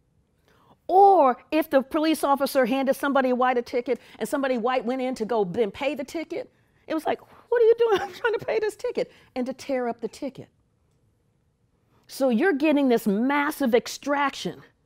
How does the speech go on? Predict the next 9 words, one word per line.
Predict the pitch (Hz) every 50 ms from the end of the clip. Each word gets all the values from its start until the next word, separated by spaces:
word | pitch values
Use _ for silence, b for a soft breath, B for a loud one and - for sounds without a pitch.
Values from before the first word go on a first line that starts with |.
| b b b b b b b b
from | - 262 254 254
the | 226 233
working | 226 202 226 269 269 - 311 285
class | 277 - 277 254 240 220 220 -
black | 175 147 190 214 240 247 240 - -
population | - - - 233 220 - - 226 208 202 220 214 202 - - - 123 - _ _ _ _ _ _ _ _ _ _ _ _ _ _ _ _ _ -
in | 247 226 220 214 208 208 214 -
Ferguson. | - - - 220 214 185 165 156 - - 147 120 _ _ _ _ _ _ _ _ _ _ _ _ _ _ _ _ _ _ _ _ _ _ _ _ _ _ _ _ _ _ _ -
Kindling. | - - 247 240 214 170 151 147 131 -